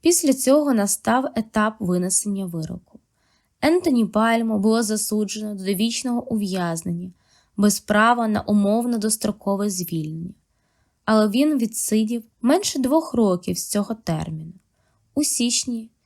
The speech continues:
дві тисячі дев'ятнадцятого року його знайшли мертвим у своїй камері у в'язниці штату Оклахома. Його задушив та забив до смерті співкамерник. Тож він забрав із собою в могилу інформацію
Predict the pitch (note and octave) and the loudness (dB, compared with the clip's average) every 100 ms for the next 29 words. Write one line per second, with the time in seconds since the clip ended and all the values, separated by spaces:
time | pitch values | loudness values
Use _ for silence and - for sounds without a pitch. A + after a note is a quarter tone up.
0 | _ _ A3 A#3+ B3 D#4 D#4+ - A3 G#3 | _ _ 0 0 2 0 0 -2 0 0
1 | G3+ A3+ C4 C4 - G3 F#3 F#3 G3+ - | 0 2 0 0 -2 -2 0 -2 -4 -6
2 | A3 G#3+ _ _ _ A3+ B3+ E4 C#4+ B3 | -18 -20 _ _ _ 0 4 4 4 2
3 | A#3 C4+ C4+ A#3 G3+ F#3 - - G#3 - | 0 2 2 4 4 2 -2 -6 -8 -6
4 | A3 G#3 A3+ B3 - F#3+ G3 G3+ G#3+ - | -4 -2 -2 -2 -2 0 0 0 -2 -4
5 | G3+ G3 F#3+ F#3+ G#3+ A#3 G#3+ - F3 E3+ | -2 -2 -2 -2 -2 -2 -4 -2 -4 -4
6 | - F3+ - F3 - E3+ E3 F3 _ _ | -8 -8 -6 -8 -6 -6 -6 -8 _ _
7 | _ _ _ - A3 A#3+ D#4 C#4 A3 A3 | _ _ _ 0 4 6 6 6 4 0
8 | - A3+ A#3+ A#3+ - A3 A3+ G#3+ D4 A#3+ | -2 -2 -4 -6 -4 0 2 4 2 2
9 | F#3+ G3+ A#3 A#3 A3 - A3 - A3+ A3 | 2 2 0 -2 -4 -4 -6 -2 0 0
10 | - E3+ D#3 D3+ E3 F3 _ _ _ _ | -2 -4 -4 -8 -12 -14 _ _ _ _
11 | _ _ - B3 C4 F4 E4+ C4+ A3+ C#4 | _ _ -2 0 4 2 4 2 2 4
12 | D#4+ - C4+ - C4+ A#3 B3+ B3+ A#3+ A#3+ | 4 2 -2 0 -2 0 2 2 0 0
13 | A#3 B3 A#3+ A#3+ - A3+ A#3+ A3+ A3+ A3 | -2 -2 -2 -2 -2 -2 0 0 0 0
14 | A3 - A3 G#3+ | -4 -8 -12 -14